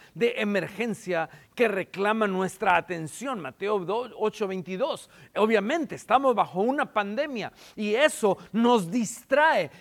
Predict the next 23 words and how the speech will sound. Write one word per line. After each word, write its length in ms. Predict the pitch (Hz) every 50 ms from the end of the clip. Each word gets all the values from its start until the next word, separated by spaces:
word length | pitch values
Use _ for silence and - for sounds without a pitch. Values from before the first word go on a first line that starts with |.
| - -
Eso 440 | - 285 302 294 - - 277 277 - -
ha 160 | 226 254 277
traído 540 | - 302 285 262 240 240 269 294 302 294 277
nuestra 760 | 247 247 240 226 - - - 240 220 202 185 - - - -
atención 680 | - 233 233 233 240 220 208 190 - - 262 311 302 294
y 60 | 269
nos 260 | 240 233 226 214 190
distraemos 920 | 180 226 208 - - - 262 240 226 214 233 277 320 294 240 214 208 190 175
de 80 | 214 214
las 240 | 214 196 - - -
cosas 360 | - 262 - - 269 247 214
más 280 | 214 226 226 - -
importantes. 880 | 220 226 202 - - 208 185 - - 285 302 294 247 - 202 170 - - - - -
Jesús 520 | - - 254 - - - 302 349 381 359 330
no 140 | 294 240
fue 240 | - - - 240 233
distraído. 800 | 233 240 220 - - - 233 220 208 214 254 302 320 269 - - _ _ _ _ _ _ _ _ _ _ _ _ _ _ _ _ _ _ _ _ _ _ _ _ _ _ _ _ _ _ _ _ _ _ _ _ _ _ _ _ _ _ _ _ _
Hey, 400 | - 277 330 339 262 180 147 - -
esas 300 | 262 277 - - 233 -
cosas 520 | - - 277 320 - - 262 240 208 180 175
van 160 | 247 262 269
a 100 | 262 190
pasar. 520 | - 226 214 - 294 320 330 - - _